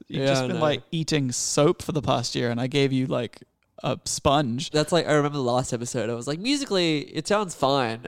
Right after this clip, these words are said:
Speaker 2: And then,
Speaker 1: Mm.
Speaker 2: like, I re-listened to it and I was
Speaker 1: <laughs>
Speaker 2: like, "Oh, yeah, no."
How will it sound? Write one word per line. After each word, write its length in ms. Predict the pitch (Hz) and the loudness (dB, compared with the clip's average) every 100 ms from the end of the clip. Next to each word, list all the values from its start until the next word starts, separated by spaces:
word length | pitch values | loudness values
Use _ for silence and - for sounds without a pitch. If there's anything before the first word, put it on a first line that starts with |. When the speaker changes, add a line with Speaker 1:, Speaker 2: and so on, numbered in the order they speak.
| - | -8
Speaker 2:
And 140 | 135 | -2
then, 120 | 143 | 0
Speaker 1:
Mm. 40 | 147 | 2
Speaker 2:
like, 160 | 151 | 2
I 60 | 143 | 2
re-listened 520 | 131 135 131 - 131 | 2 0 -2 -4 -6
to 160 | 131 123 | -2 0
it 100 | 440 | 2
and 80 | - | 2
I 80 | - | 2
was 200 | 539 - | 2 4
Speaker 1:
<laughs> 0 | |
Speaker 2:
like, 380 | - 123 127 - | 2 2 -2 -2
"Oh, 600 | 135 185 226 135 139 - - - - - - - - | 2 4 6 6 4 0 -6 -14 -16 -16 -18 -18 -6
yeah, 300 | - 143 160 | 0 2 2
no." 460 | 123 156 127 117 | 2 2 0 -4